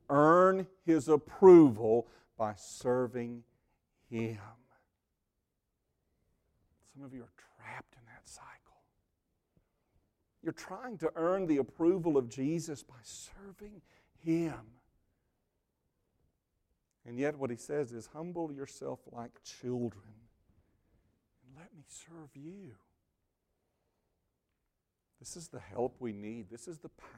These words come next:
power that we need.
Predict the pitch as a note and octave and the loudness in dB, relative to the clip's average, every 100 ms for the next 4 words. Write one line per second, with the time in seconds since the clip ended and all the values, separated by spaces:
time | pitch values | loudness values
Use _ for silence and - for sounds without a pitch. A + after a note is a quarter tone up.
0 | B2 A#2+ C#3+ A2 G2 - _ _ _ _ | -20 -12 -10 -10 -12 -16 _ _ _ _
1 | _ _ _ - - A2+ G2+ G2+ G#2+ G#2+ | _ _ _ -20 -20 -20 -20 -16 -14 -14
2 | G2 | -14